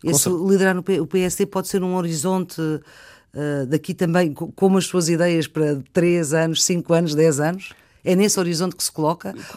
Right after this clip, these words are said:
Speaker 2: ou é no horizonte de dois mil e dezanove?
Speaker 1: Não, é no horizonte, enquanto, enquanto eu sentir que posso ser útil ao país, evidentemente que essa, essa predisposição mantém-se. Isso não, não há... Aquilo que me move, eu digo, não é,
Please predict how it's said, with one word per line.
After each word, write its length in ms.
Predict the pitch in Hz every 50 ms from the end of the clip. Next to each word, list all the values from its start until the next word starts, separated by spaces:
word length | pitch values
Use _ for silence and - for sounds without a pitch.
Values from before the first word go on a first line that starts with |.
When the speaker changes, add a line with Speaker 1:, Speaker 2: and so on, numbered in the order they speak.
| - -
Speaker 2:
ou 160 | - 175 190
é 80 | 190 190
no 120 | 185 180
horizonte 420 | 180 180 175 170 151 139 185 190 165
de 40 | -
dois 120 | 190 165
mil 120 | 165 175 175
e 60 | 170
dezanove? 420 | 139 143 143 127 107 107 - - _ _ _ _ _ -
Speaker 1:
Não, 220 | 123 117 80 73
é 80 | 104 101
no 200 | 104 101 98 92
horizonte, 440 | 92 90 87 85 101 117 120 120 113
enquanto, 340 | 92 - 120 110 104 - - _ _ _ - -
enquanto 300 | - 101 - - 143 143
eu 60 | 135 107
sentir 400 | - 104 92 - 87 80 76 76
que 100 | - -
posso 240 | - 101 95 -
ser 120 | - 101 92
útil 260 | 104 98 - 98 92
ao 100 | 90 87
país, 500 | 87 - 90 87 87 98 113 123 - -
evidentemente 580 | - 117 98 104 98 104 101 104 113 110 113 113
que 80 | - 123
essa, 200 | 113 - 131 123 120 -
essa 240 | 120 - 131 123
predisposição 560 | 120 - 123 117 - - 123 120 113 - 127 123
mantém-se. 480 | 139 170 - 127 113 113 110 - - - -
Isso 260 | - 76 87 - -
não, 260 | 82 85 85 82 82 87
não 160 | 90 92 92
há... 220 | 95 95 95 95 - - - - _ -
Aquilo 220 | 110 - - 143
que 100 | - -
me 80 | 117 107
move, 320 | 104 101 104 117 135 135
eu 260 | 123 110 107 104 104
digo, 180 | 98 107 110 127
não 200 | 120 120 120 120
é, 260 | 123 131 135 135 -